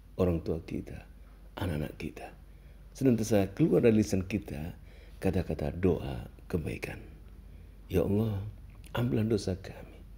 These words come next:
Berilah rahmat kepada kedua orang tua kami. Berilah rahmat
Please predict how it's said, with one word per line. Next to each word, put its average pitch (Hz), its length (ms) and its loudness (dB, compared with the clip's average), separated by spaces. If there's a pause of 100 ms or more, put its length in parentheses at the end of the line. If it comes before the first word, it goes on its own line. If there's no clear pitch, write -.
(540)
Berilah 127 240 8
rahmat 92 440 0
kepada 78 280 0
kedua 101 320 2
orang 90 240 -2
tua - 240 -10
kami. - 360 -6 (880)
Berilah 147 320 6
rahmat 123 480 -2